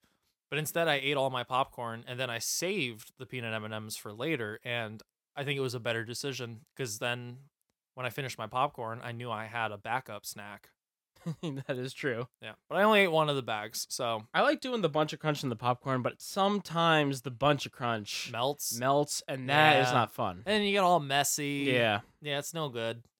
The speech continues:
Speaker 1: But yeah, that is Sky Sneaky Snacks.
Speaker 2: So today, as we've said, we're doing Captain Marvel.
Speaker 1: Yep.
Speaker 2: I would believe that this is a highly anticipated movie for people to hear a review on.
Speaker 1: Yeah,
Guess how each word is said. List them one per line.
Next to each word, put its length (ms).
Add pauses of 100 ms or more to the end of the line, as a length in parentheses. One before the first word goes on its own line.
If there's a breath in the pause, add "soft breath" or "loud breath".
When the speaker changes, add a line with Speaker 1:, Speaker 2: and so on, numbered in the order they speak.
(280)
Speaker 1:
But 80
yeah, 200 (140)
that 300
is 200
Sky 280
Sneaky 320
Snacks. 420 (420)
Speaker 2:
So 640
today, 580 (440)
as 160
we've 100
said, 200
we're 80
doing 180
Captain 300
Marvel. 460
Speaker 1:
Yep. 180 (520)
Speaker 2:
I 540
would 280
believe 720
that 200
this 200
is 160
a 240
highly 800
anticipated 720
movie 320
for 140
people 260
to 80
hear 220
a 40
review 240
on. 300 (380)
Speaker 1:
Yeah, 600